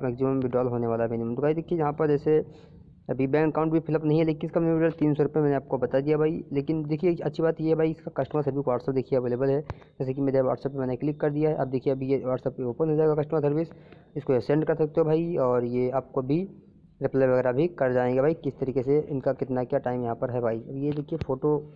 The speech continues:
यहाँ पे लगा रखी है इन्होंने, तो इस हिसाब से भाई आप यहाँ भी जा सकते हो, application पे invest कर सकते हो, आपकी मर्ज़ी है अगर।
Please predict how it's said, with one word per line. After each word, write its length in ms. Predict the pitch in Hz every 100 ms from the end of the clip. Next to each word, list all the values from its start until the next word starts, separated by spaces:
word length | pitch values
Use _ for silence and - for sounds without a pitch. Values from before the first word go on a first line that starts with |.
| - - _ _ 139
यहाँ 160 | 139 135
पे 120 | 143
लगा 200 | 131 131
रखी 260 | 131 - 139
है 60 |
इन्होंने, 240 | 131 127 147
तो 140 | 156
इस 100 | 143
हिसाब 160 | 143 160
से 100 | -
भाई 120 | 165
आप 200 | 160 160
यहाँ 140 | 151
भी 120 | 156 151
जा 120 | 139
सकते 280 | 143 - 151
हो, 200 | 151 147
application 360 | 139 139 139 139
पे 100 | 139
invest 240 | 131 -
कर 100 | -
सकते 280 | - - 147
हो, 20 |
आपकी 220 | 135 -
मर्ज़ी 320 | 127 123 143
है 80 | 139
अगर। 160 | 139